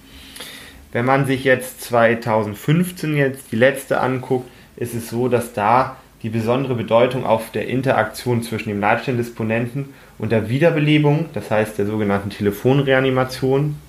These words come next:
als, äh, wichtiger Punkt, äh, gesetzt wurde, so dass die Leitstellendisponenten uns als Ersthelfer eben anleiten zur Herz-Lungen-Wiederbelebung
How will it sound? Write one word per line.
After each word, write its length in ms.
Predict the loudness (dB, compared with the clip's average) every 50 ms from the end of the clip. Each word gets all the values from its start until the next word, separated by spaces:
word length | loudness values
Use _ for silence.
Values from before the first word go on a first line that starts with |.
| -20 -20 -20 -18 -14
als, 500 | -6 -2 0 2 2 0 -2 -6 -8 -4
äh, 380 | 0 2 2 2 2 0 -2
wichtiger 340 | -2 -4 -2 0 2 2 2
Punkt, 380 | 2 2 0 0 0 0 -4 -8 -14 -20 -20 -20 -20 -20 -18 -6
äh, 600 | -2 0 2 2 2 2 2 2 0 0 -2 -4 -4 -4
gesetzt 440 | -2 2 2 2 2 0 -6 -6 0
wurde, 380 | 2 4 4 4 2 2 -2 -10 -16 -20 -20 -20 -20 -20 -20 -20 -20 -20 -20 -20 -20 _ -20 -20 -20 -20 -20 -20 -16 -10
so 180 | -4 -2 0
dass 260 | 2 2 0 0 -4 -6
die 360 | -4 -4 -2 -2 -4 -6 -8 -14 -20 -20 -20 -20 -6
Leitstellendisponenten 1120 | -2 2 2 2 2 2 2 2 2 2 2 0 -2 -2 0 2 2 2 0 -2 -6 -6
uns 460 | -4 -2 -2 -2 -2 -4 -8 -14 -20 -14 -4
als 260 | 0 0 0 0 -2 -4
Ersthelfer 920 | -2 0 2 2 0 -2 -2 0 2 2 2 2 -2 -6 -8 -8 -8 -12 -20 _ _ _ _ -10 -6
eben 280 | -4 -2 -2 -2 -2
anleiten 720 | 0 0 2 4 4 4 4 4 4 2 0 -2 -4 -8 -8
zur 180 | -8 -8 -6 -4
Herz-Lungen-Wiederbelebung 1120 | -2 -2 -4 -4 -6 -6 -2 0 2 2 2 2 0 0 0 0 0 0 0 -2 -4 -4